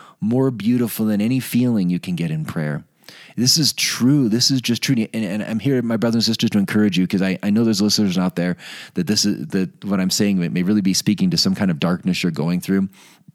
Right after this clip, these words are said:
And I really want you to know you may be very close to God. You don't feel it. Saint Catherine of, of Siena said that God withdraws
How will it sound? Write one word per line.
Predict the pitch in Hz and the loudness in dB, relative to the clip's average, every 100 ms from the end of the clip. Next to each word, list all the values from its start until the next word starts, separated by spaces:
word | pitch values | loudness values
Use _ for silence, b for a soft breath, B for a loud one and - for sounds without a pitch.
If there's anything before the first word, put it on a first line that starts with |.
| _ - | _ -8
And | 101 | -6
I | |
really | 95 107 110 | -4 -2 0
want | 104 - | 0 -2
you | 98 | -2
to | |
know | 98 95 | 0 0
you | 95 | 2
may | 107 104 | 2 2
be | 98 | 0
very | 85 78 90 95 | 0 0 0 0
close | - 87 - | -2 -4 -2
to | 82 | -4
God. | 78 78 76 | -2 -2 -4
You | 85 | -2
don't | 92 92 - | -2 -2 -4
feel | - 92 98 | -4 -2 -2
it. | 95 B B B B | -4 B B B B
Saint | - 107 | -2 -2
Catherine | - 101 101 90 | 0 0 0 -2
of, | - | -2
of | 90 - | -6 -2
Siena | 90 90 87 | 0 0 0
said | 87 82 | -2 -2
that | 85 - | -4 -4
God | 85 | -4
withdraws | 87 85 82 - 85 85 87 85 | -2 -4 -4 -2 0 0 -2 -4